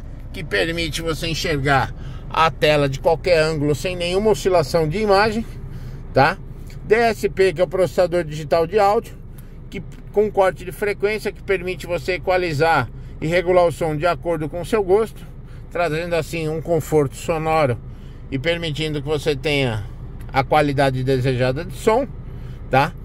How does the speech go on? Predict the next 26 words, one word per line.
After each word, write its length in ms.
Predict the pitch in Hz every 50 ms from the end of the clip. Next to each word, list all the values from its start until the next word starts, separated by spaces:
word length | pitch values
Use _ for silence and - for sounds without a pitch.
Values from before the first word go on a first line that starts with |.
| - - - - -
Essa 300 | - - 240 - 262 240
central 400 | - 247 220 196 202 202 180 147
aqui, 180 | 135 160 185
galera, 360 | 196 190 180 165 151 151 151 160
ela 180 | 170 190 202
não 80 | 202 196
deixa 240 | 208 202 - 233 233
em 40 |
nada 420 | 220 196 180 180 190 208 208 214 202
a 20 |
desejar 460 | 185 202 190 175 180 165 160 185 185
pra 140 | - - 180
um 60 | 165
Pioneer, 460 | 143 - 165 160 170 180 165 156 147 127
Kenwood, 540 | 151 151 143 143 147 160 175 160 139 131 127
Sony, 400 | - - 151 143 151 160 160 151
nada 260 | 151 160 175 175 180
desse 260 | 170 175 170 170 -
sentido. 500 | - 208 190 165 135 131 120 104 - - - - - - - - - - - -
Ela 200 | - 127 131 131
tem 140 | 127 151 156
a 60 | 156
qualidade 480 | - 175 165 165 147 156 160 160 131
de 40 | -
som 140 | - 165 165
igual. 400 | 180 175 151 135 117 101 92